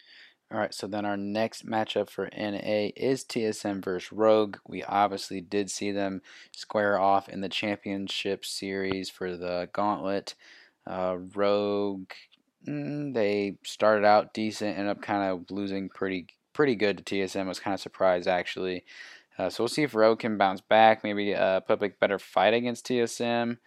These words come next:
But T S M winning seven in a row, I really don't expect, uh, I expect them to be coming this weekend, you know, on fire, playing, playing to their best ability. Von C's starting to look a lot better.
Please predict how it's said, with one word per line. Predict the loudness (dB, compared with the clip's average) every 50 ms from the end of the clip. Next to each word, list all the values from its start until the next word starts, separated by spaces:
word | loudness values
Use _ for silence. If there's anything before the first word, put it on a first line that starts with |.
| -20 -20 -20 -20 _ _ _ _ _
But | -4 0
T | 4 4
S | 4 4 4
M | 4 4 6 6 4 4 0 -4 -8
winning | -4 -2 0 0 0 -2
seven | -2 4 6 6 6 6 4
in | 2
a | 2 4
row, | 6 6 6 8 8 6 6 4 4 2
I | 0 -2
really | -2 -2 -2 -2 0 0 0 0
don't | 0 0 0 0 -2
expect, | -4 -6 -6 -2 0 2 2 2 2 -2 -8 -12 -4
uh, | -2 0 2 2 2 0 0 -2 -4 -8 _ _ _ _ _ _ _ _
I | -4
expect | -4 4 6 6 6 6
them | 2 0 0
to |
be | -2 0
coming | 2 2 2 2
this | -2 -4 -6 -4
weekend, | -4 -4 -2 -2 0 -2 0 -2 -2 -6 -6 -8
you | -6 -4
know, | -4 -4 -2
on | 2 4 4 4 4
fire, | 4 6 8 10 10 10 8 6 4 2
playing, | 2 2 2 2 2 2 0 -2 -4 -6
playing | -2 0 2 2 2 0
to |
their | 0 0 2
best | 2 0 0 0 -2
ability. | -2 0 0 0 0 0
Von | 2 2 2 2 0
C's | -2 -6 -8 -8 -4
starting | -2 -2 -2 -2
to | -2 -2
look | -4 -4 -4 -4 -4
a | -4
lot | -2 2 4 6 6 6 4 2
better. | 2 0 0 2 0 0 0 -2 -4 -8